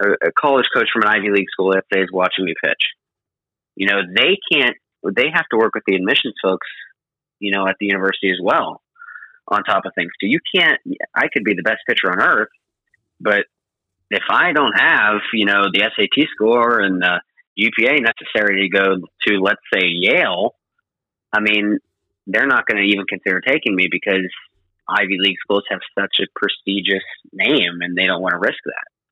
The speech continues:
So that, that, that's kind of, you never wanna give, the only reason I really focus on academics is because I never wanna limit myself of opportunities. I never want a college coach to say, "I really want him as a baseball player, but he just doesn't have the grades."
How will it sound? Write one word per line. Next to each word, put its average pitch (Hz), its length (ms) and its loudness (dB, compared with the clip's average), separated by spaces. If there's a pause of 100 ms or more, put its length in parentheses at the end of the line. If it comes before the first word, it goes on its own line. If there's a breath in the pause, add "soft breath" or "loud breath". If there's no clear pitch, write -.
(640)
So 98 180 2
that, 135 220 0
that, 170 240 0
that's 185 180 0 (120)
kind 120 200 2
of, 95 80 -4 (920)
you - 160 -2
never 175 240 0
wanna 147 220 0
give, 113 180 -2 (180)
the 123 240 0
only 202 140 4
reason 135 240 0
I 104 180 2
really 110 320 0
focus 95 280 -2
on 87 100 -2
academics 87 600 -2
is 87 180 -12
because 92 240 -4
I 95 40 -10
never 117 200 -4
wanna 98 220 -2
limit 95 200 -4
myself 85 400 -6
of 87 80 -20
opportunities. - 680 -14 (360 loud breath)
I 98 60 -2
never 127 220 0
want 110 140 2
a 101 40 -2
college 95 320 0
coach 98 160 0
to 92 180 0
say, 87 80 0
"I 95 80 2
really 95 300 0
want 98 240 0
him 98 120 -4
as 82 100 -6
a 80 40 -12
baseball 104 460 0
player, 98 320 2
but 82 200 0 (400)
he 107 100 0
just - 140 -2
doesn't 95 200 -2
have 85 140 0
the 82 80 -10
grades." 80 320 -4